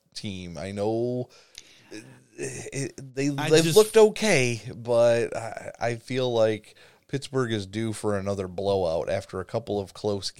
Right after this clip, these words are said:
Speaker 2: Oh, yeah.
Speaker 1: games where they're still undefeated. They're like, "Wait, we've gotta take this back." You know, they didn't have James Conner, and,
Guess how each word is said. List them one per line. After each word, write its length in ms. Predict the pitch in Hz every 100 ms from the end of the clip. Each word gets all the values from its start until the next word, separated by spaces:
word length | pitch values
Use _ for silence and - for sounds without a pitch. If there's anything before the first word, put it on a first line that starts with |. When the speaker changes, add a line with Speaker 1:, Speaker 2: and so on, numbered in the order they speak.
| 101
Speaker 2:
Oh, 100 | 147
yeah. 80 | 117
Speaker 1:
games 320 | 104 131 - - - - -
where 300 | 107 104 107
they're 260 | 104 101 98
still 420 | - - 104 107
undefeated. 520 | 113 113 - 113 117
They're 80 | 107
like, 160 | 92 85
"Wait, 260 | 92 87
we've 240 | - 101 98
gotta 200 | 101 92
take 240 | - 92 -
this 160 | 87
back." 500 | - 110 113 113 107 - - - -
You 80 |
know, 140 | 76 71
they 100 | 80
didn't 240 | 101 101
have 200 | 98 95
James 300 | 90 73 73
Conner, 680 | - - 127 123 120 117 110 - - _
and, 320 | - 87 80